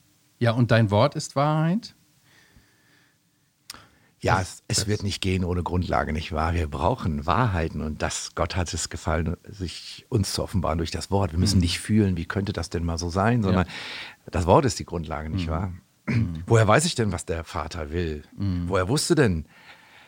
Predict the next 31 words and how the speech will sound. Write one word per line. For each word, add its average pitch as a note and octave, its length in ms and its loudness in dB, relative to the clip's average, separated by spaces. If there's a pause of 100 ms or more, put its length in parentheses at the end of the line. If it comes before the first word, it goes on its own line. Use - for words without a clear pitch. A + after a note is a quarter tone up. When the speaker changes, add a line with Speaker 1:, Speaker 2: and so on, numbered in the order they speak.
(280)
Speaker 2:
äh, F#2+ 220 -2
die E2 140 -8
Jüngerschar F2+ 540 0
hier, E2+ 160 -6
was F2+ 160 -6
sie F2 60 -6
jetzt E2 120 -4
weiter E2 240 -4
tun F3+ 240 0
sollten? - 220 -4
Ja, - 140 -6
er - 200 -10
sagt - 280 -6
es - 100 -8
ja - 100 -10
hier, D#2+ 260 -10
es - 120 -12
steht - 240 -4
ja E2+ 60 -2
hier E2 240 -4
und, E2 220 -8
äh, E2+ 220 -8 (840)
wir E2 120 0
haben E2 100 2
es - 220 -2
als - 420 -8
Wort F2+ 220 -2
niedergeschrieben. E2+ 640 -4
Speaker 1:
Mhm. F2+ 400 -2 (1500)
Ja. G2+ 240 -4 (3250)
Okay. A#2 460 -2